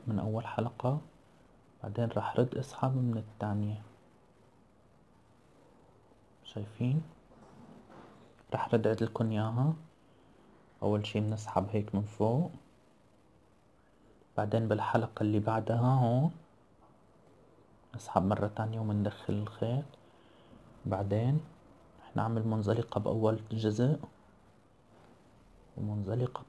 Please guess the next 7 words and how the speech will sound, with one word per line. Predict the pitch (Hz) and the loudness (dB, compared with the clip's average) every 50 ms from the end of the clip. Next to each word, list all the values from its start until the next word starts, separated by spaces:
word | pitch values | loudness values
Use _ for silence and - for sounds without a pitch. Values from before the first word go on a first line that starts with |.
| - | -6
بتاني | - 120 120 120 123 | -4 -2 -2 0 -2
جزء. | 117 - - 90 - - 82 - - - - - - - - - - - - - - - - - - - - - - - - - - - - - - - - - - - - _ - - - - | -4 -4 -6 -8 -6 -4 -6 -6 -6 -8 -14 -20 -20 -20 -20 -20 -20 -20 -20 -20 -20 -20 -20 -20 -20 -20 -20 -20 -20 -20 -20 -20 -20 -20 -20 -20 -20 -20 -20 -20 -20 -20 -20 _ -20 -20 -20 -16
رح | - - - | -14 -6 -4
أعدلكن | 107 113 120 113 - 110 117 117 117 - - - 117 | -2 -2 -2 -2 -2 -2 -4 -4 -4 -4 -2 -2 0
إياها | 113 113 113 117 | 0 0 0 0
مرة | 117 113 - 120 117 - - | -2 -2 -2 -4 -6 -6 -4
ثالثة. | - 117 117 - - 135 143 | -4 -4 -4 -2 0 2 2